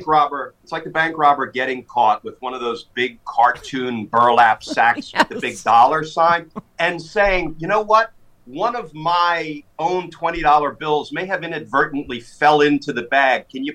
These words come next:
Speaker 2: please look for that?" I mean,
Speaker 1: <laughs>
Speaker 2: the, the motion that he filed for judicial re-,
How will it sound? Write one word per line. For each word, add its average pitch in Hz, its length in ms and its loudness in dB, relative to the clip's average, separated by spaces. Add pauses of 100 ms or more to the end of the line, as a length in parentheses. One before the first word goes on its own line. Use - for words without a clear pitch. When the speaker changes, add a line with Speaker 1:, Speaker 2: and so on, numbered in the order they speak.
(100)
Speaker 2:
please 214 340 -10
look 151 260 0
for 208 220 -2
that?" 226 380 4
I 165 80 -2
mean, 180 240 -2 (200)
Speaker 1:
<laughs> - 220 -16
Speaker 2:
the, 160 240 -4
the 160 80 -4
motion 214 560 0
that 180 160 -4
he 170 200 -12
filed 151 520 4
for 135 180 -6
judicial 165 840 -8
re-, 123 200 -6